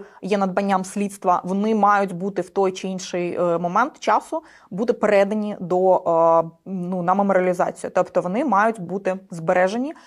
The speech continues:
і, е, ця інформація в будь-якому випадку не має пропасти. Да, це буде набагато складніше зробити, це буде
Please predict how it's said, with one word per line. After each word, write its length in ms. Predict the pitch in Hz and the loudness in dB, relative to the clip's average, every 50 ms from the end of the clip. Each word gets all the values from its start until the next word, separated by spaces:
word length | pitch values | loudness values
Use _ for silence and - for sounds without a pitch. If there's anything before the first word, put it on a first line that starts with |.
| - - - - | -20 -20 -14 -8
і, 200 | 202 196 196 190 - - | -2 2 4 4 4 4
е, 220 | 180 180 180 180 | 4 4 4 2
ця 120 | 175 180 - | 4 2 0
інформація 460 | 240 - 226 202 208 202 202 - 175 | 0 0 0 0 0 0 0 0 -2
в 20 | |
будь-якому 360 | 175 202 208 190 - 185 175 | -2 0 -2 0 0 -2 -4
випадку 320 | 170 170 180 202 - - 180 | -2 0 0 -2 0 -2 -4
не 80 | 180 | -2
має 240 | 180 170 165 160 160 | -2 0 0 0 0
пропасти. 480 | - 160 - - - - - _ - - - | -2 -4 -6 -6 -8 -12 -12 _ -18 -16 -8
Да, 220 | 165 160 190 185 | -2 0 0 0
це 120 | 185 - 185 | 0 -2 -6
буде 160 | 180 175 175 | -6 -6 -4
набагато 360 | 180 175 170 185 190 175 175 | -2 0 0 0 0 0 -2
складніше 500 | - - - 165 160 214 277 - - 277 | -6 -8 -8 -8 -6 -6 -6 -4 -4 -4
зробити, 360 | 240 247 240 220 233 214 190 | -2 -2 -4 -4 -6 -6 -6
це 140 | 180 - 175 | -8 -8 -8
буде 280 | 160 160 165 165 170 | -10 -8 -6 -6 -6